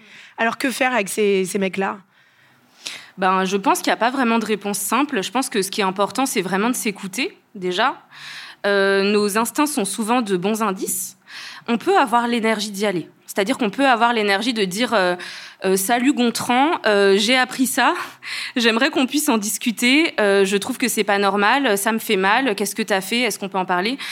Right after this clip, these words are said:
Speaker 2: C'est pas forcément, euh, un pari facile, mais si on en a besoin, c'est quelque chose, je pense, qu'on peut s'autoriser à faire, mais je crois aussi qu'on peut s'autoriser à dire,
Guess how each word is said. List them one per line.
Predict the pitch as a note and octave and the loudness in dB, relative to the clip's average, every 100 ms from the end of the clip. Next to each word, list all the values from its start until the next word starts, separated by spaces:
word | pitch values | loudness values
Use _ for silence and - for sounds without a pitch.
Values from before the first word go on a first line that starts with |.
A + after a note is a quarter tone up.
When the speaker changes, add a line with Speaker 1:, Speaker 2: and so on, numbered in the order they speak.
| - - | -12 -12
Speaker 2:
C'est | - A3+ | -6 -2
pas | C4 | 0
forcément, | D#4+ D4 - A#3 A#3 A#3+ A3+ | 0 0 0 2 2 2 2
euh, | F#3 | 2
un | G3 | 2
pari | F#3+ F#3+ F#3+ | 0 -2 -2
facile, | F#3 E3+ - - B3 - - - | -4 -4 -2 -2 -2 -4 -16 -4
mais | F#3+ | -2
si | F#3+ D#4+ | 0 2
on | D4 | 4
en | B3 A3 | 4 2
a | G3 | 2
besoin, | G3 G3 B3+ | 2 2 0
c'est | A3 | -2
quelque | F#3 E3+ F3+ | -4 -4 -2
chose, | F#3 A3+ | -4 -4
je | F#3 | -4
pense, | F3 A#3+ - | -2 -2 -2
qu'on | G3+ | -6
peut | G3+ | -6
s'autoriser | G3+ G3+ G3 G3 F3+ F#3+ | -6 -4 -2 -2 -2 0
à | F3 | -2
faire, | F3+ A#3 - - - - | 0 -2 -2 -10 -14 -6
mais | G#3 | -2
je | F#3 | 0
crois | F#3 E3 D4+ | 0 2 4
aussi | C#4 A3+ - B3 D#4 | 4 0 -4 -6 -6
qu'on | - F#3 | -8 -6
peut | B3 | -4
s'autoriser | C4+ B3+ G#3+ G3+ F#3+ A3+ B3+ | -2 -2 -2 -2 -2 0 0
à | E3+ | -2
dire, | F3 B3+ A3 | -2 -4 -4